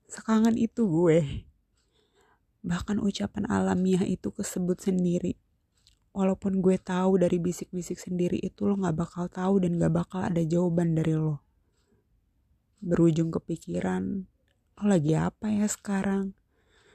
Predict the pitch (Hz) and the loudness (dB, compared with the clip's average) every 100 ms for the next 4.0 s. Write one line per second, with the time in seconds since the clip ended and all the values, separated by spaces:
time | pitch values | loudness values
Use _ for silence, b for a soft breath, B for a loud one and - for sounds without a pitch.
0 | b - 170 175 180 180 180 175 170 175 | b -2 0 -2 -4 -8 -4 -2 0 0
1 | 175 190 - _ _ _ _ _ 220 185 | 0 0 -2 _ _ _ _ _ 0 2
2 | 180 - 190 - 196 202 208 208 202 202 | -2 -6 -14 -8 -4 0 0 2 2 0
3 | - 196 196 196 185 185 196 190 190 190 | -2 -4 -4 -2 -2 2 4 4 2 -4